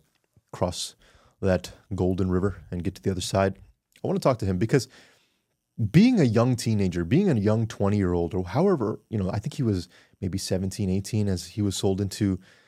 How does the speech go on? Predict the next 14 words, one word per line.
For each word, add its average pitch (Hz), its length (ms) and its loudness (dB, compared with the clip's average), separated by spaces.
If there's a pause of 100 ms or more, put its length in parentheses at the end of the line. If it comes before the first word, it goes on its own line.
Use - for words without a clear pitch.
(120)
slavery, 120 400 2
a 110 40 4
young 139 240 4
teenage, 110 580 -2 (500)
don't 123 180 2
quote 135 180 4
me 110 80 4
on 92 100 2
that, 95 160 0
but 98 100 -2
a 104 180 0
young 139 200 0
teenage 107 320 0
boy. 92 200 0